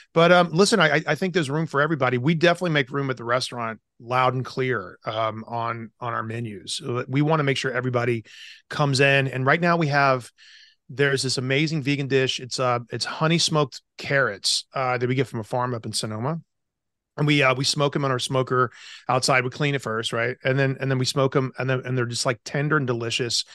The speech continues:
And then we baste them in, in this, like, nut honey,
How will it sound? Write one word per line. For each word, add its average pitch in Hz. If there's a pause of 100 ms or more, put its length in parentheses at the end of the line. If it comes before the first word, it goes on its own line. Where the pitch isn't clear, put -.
(280)
And 143
then 135
we 139
baste 131
them 147
in, 131
in 123
this, 123
like, 117
nut 120
honey, 165